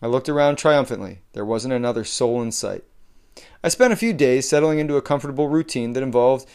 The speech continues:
roof deck breakfast at my home base, Balboa Bed Hostel, exploring the temples on an electric scooter,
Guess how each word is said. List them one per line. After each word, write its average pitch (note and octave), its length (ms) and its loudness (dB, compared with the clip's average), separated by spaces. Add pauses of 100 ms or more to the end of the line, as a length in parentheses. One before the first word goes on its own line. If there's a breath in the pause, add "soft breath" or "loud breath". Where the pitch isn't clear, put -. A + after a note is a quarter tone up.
(180 soft breath)
roof D#3 240 0
deck F3+ 240 2
breakfast C#3+ 460 0
at C#3 60 -4
my C3+ 120 -2
home C3+ 240 0
base, A#2 400 -2
Balboa A#2+ 480 4
Bed A#2+ 180 2
Hostel, A2+ 480 -4 (380 soft breath)
exploring F3 400 2
the F3 60 0
temples C#3+ 440 0
on C3+ 120 2
an B2 100 0
electric B2 400 -2
scooter, A#2+ 500 -4